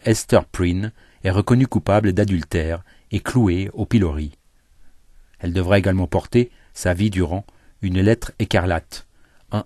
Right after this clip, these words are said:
A cousu sur sa poitrine, comme marque d'infamie. Une peine qui aurait pu être atténuée si elle avait révélé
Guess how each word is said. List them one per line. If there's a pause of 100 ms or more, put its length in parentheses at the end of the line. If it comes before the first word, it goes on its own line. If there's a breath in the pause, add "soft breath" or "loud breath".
A
cousu
sur
sa
poitrine, (320 soft breath)
comme
marque
d'infamie. (960)
Une
peine (280 soft breath)
qui
aurait
pu
être
atténuée (340 soft breath)
si
elle
avait
révélé